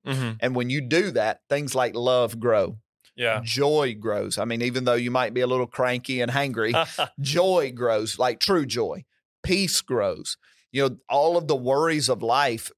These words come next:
Speaker 2: kind of start melting away because you have this prominent thing that you're focused on and
Speaker 1: Yeah.
Speaker 2: you really begin to get centered on the
Speaker 1: Mm-hmm.
Speaker 2: Lord. We also fast for personal breakthrough.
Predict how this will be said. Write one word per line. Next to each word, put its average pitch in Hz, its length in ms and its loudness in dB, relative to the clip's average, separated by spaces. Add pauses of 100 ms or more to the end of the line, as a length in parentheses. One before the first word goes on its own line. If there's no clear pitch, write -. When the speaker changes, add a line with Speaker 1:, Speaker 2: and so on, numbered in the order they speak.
Speaker 2:
kind 147 160 -2
of 147 80 -2
start 160 420 2
melting 123 480 2
away 123 400 4
because 117 400 -4
you 123 120 -2
have 131 220 0
this 123 200 -2 (180)
prominent 135 720 0
thing 123 360 0
that 123 140 2
you're 117 140 -4
focused 117 560 -2
on 95 300 -4
and 113 100 -6
Speaker 1:
Yeah. 104 180 0
Speaker 2:
you 98 60 -6
really 127 240 0
begin 120 300 -4
to 120 60 -2
get 113 160 -4
centered 117 320 -2
on 113 120 0
the 107 80 -2
Speaker 1:
Mm-hmm. 107 80 -4
Speaker 2:
Lord. 110 260 -2 (540)
We 151 160 0
also 139 320 2
fast 135 420 2
for 139 120 -2
personal 139 420 -4
breakthrough. 110 640 -2